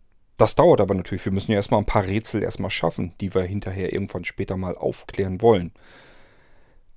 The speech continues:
Unsere Protagonisten, John und Melly, die stehen da jetzt genauso vor wie wir Hörer. Die wissen auch nicht mehr, die sehen auch bloß, was da jetzt passiert und das bekommen wir mit. Und mehr wissen die nicht, mehr wissen wir nicht, wie es weitergeht.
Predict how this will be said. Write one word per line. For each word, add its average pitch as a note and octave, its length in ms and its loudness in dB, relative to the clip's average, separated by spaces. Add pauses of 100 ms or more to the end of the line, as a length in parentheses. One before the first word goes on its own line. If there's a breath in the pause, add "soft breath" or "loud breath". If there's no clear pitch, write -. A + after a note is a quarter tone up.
(120)
Unsere A2+ 380 4
Protagonisten, G#2+ 1080 2
John A2 340 2
und G2 280 -4
Melly, C#3+ 260 4
die F#2+ 100 -2
stehen F#2+ 260 2
da F#2+ 60 0
jetzt G#2 180 -2
genauso C#3+ 380 2
vor C3+ 380 4
wie B2 180 -2
wir B2 220 6
Hörer. A2+ 480 8 (600)
Die G2+ 160 0
wissen A2 220 -2
auch D3+ 160 0
nicht A2+ 180 2
mehr, G2+ 140 0
die F2+ 100 -4
sehen F#2 220 -2
auch F#2+ 120 -4
bloß, - 300 -4
was - 160 0
da G2 120 -4
jetzt F#2+ 240 -4
passiert - 420 -4
und - 320 -6
das F#2+ 160 -6
bekommen F#2 420 -4
wir E2+ 80 -4
mit. - 320 -4
Und - 300 -6
mehr G2 440 4
wissen G2 280 -2
die F#2+ 160 -2
nicht, G3+ 240 -2
mehr G#2+ 240 0
wissen B2 260 -6
wir G#2+ 160 -6
nicht, D2+ 320 -10
wie F2+ 80 -6
es - 140 -8
weitergeht. E2+ 480 -4